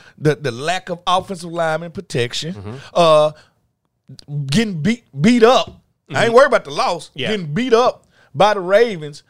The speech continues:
Speaker 1: and also preparing for a playoff run. All I'm saying, it could be chance in there.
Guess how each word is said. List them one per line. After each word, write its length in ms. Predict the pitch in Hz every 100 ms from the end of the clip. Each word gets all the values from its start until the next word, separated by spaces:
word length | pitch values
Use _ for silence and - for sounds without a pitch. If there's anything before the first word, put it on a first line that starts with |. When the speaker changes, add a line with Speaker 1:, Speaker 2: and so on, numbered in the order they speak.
| -
Speaker 1:
and 120 | 165
also 320 | 240 233 233 202
preparing 460 | 165 202 226 180
for 200 | 196 180
a 20 |
playoff 480 | - 220 220 160 120 120
run. 280 | 123 98 - _ _ _ _ _ _ _ _ _ _ _ -
All 240 | 120 127
I'm 120 | 170
saying, 440 | 175 175 123 120 143 _
it 120 | 110
could 240 | - 127 127
be 100 | 156
chance 440 | - 135 123 117
in 100 | 123
there. 260 | 107 117